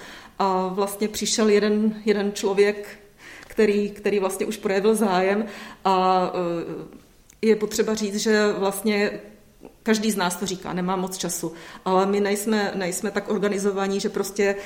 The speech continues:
pravidelná schůzka, docházka a podobně. Eh, prostě každý, každý dělá to, na co má čas a kdy má čas.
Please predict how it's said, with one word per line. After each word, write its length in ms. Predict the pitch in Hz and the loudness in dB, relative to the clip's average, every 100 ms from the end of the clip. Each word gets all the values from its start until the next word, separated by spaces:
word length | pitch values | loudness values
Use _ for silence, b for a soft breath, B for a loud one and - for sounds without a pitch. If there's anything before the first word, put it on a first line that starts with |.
| - | -2
pravidelná 480 | 202 185 196 196 196 | 0 2 2 0 -2
schůzka, 440 | - 196 - 214 | -2 -4 -2 0
docházka 540 | 196 190 202 185 185 | 0 0 0 0 -2
a 60 | - | -4
podobně. 460 | 185 190 180 160 160 B B B | 0 0 0 -2 -4 B B B
Eh, 40 | 180 170 170 160 160 151 - - - - _ - | -2 0 0 0 -2 -4 -10 -16 -20 -20 _ -2
prostě 300 | 220 220 254 | 0 4 4
každý, 500 | 240 226 196 240 233 | 6 2 2 0 2
každý 300 | 220 214 240 | 2 2 2
dělá 260 | 220 220 226 | 4 4 2
to, 280 | 214 196 | 2 2
na 100 | 220 | 4
co 160 | 214 233 | 2 2
má 160 | 220 202 | 2 2
čas 300 | - 190 190 | 0 -2 -2
a 40 | |
kdy 160 | 185 175 | -2 0
má 180 | 165 180 | 0 -2
čas. 340 | 180 147 - | -6 -10 -10